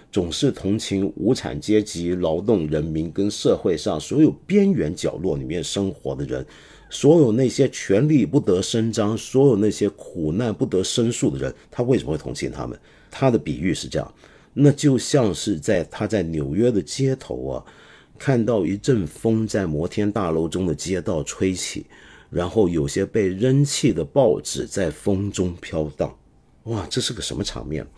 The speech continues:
我们怎么理解这句话？那个意思就是，这些报纸，这些报纸上面写的各种各样的新闻，这些新闻上面可能写了一些交通事故，可能写一些很不幸的事件，可能写了远方的战争。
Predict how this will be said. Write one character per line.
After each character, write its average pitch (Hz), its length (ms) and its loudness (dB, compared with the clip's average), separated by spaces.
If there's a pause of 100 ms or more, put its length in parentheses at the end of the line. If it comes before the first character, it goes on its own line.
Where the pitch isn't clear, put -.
(600)
我 113 60 2
们 127 120 4
怎 110 100 -2
么 151 80 6
理 160 160 6
解 113 160 0
这 78 160 -4
句 73 140 -4
话？ - 340 -8 (240)
那 180 140 2
个 165 60 2
意 165 160 4
思 - 120 -4
就 95 140 -2
是， - 240 -4 (340)
这 190 140 0
些 156 220 4
报 147 320 2
纸， - 220 -6 (120)
这 113 180 0
些 101 160 0
报 110 200 -2
纸 - 60 -6
上 85 100 -2
面 80 80 -4
写 - 200 -6
的 64 120 -10
各 113 180 -2
种 65 160 -6
各 67 60 -4
样 82 80 0
的 71 40 -4
新 82 360 -4
闻， - 200 -8 (140)
这 123 140 -2
些 - 0 -
新 123 200 0
闻 95 120 0
上 82 160 -4
面 78 120 -2
可 - 140 -10
能 60 100 -8
写 73 200 -4
了 60 100 -6
一 - 20 -6
些 76 160 -8
交 71 200 -4
通 71 180 -8
事 - 320 -10
故， 73 140 -10 (440)
可 - 140 -4
能 85 160 0
写 71 220 -2
一 71 40 -4
些 82 140 -4
很 - 180 -8
不 76 140 -8
幸 82 220 -2
的 64 80 -6
事 - 240 -8
件， 69 200 -8 (300)
可 - 140 -6
能 78 120 0
写 80 220 -4
了 67 80 -6
远 64 220 -6
方 82 180 -4
的 67 80 -4
战 - 260 -6
争。 69 240 -6